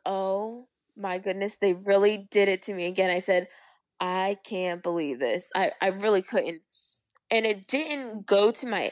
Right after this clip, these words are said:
head. It really, truly humbled me, because all the women that I competed with at Miss Delaware U S A,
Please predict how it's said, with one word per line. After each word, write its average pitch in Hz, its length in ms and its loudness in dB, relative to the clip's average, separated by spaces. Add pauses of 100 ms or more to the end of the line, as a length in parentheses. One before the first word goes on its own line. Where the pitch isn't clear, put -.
head. 208 480 0 (140)
It 220 160 -4 (220)
really, 240 600 0
truly 214 520 -6 (160)
humbled 190 400 2
me, 165 140 0
because 180 460 0 (360)
all 214 300 2
the 339 240 -6 (760)
women 208 460 -2
that 190 140 -2
I 190 80 -2
competed 220 880 -4 (420)
with 190 440 2 (920)
at 202 160 -2
Miss 208 160 -6
Delaware 196 400 0
U 190 160 -6
S 185 240 -6
A, 185 240 0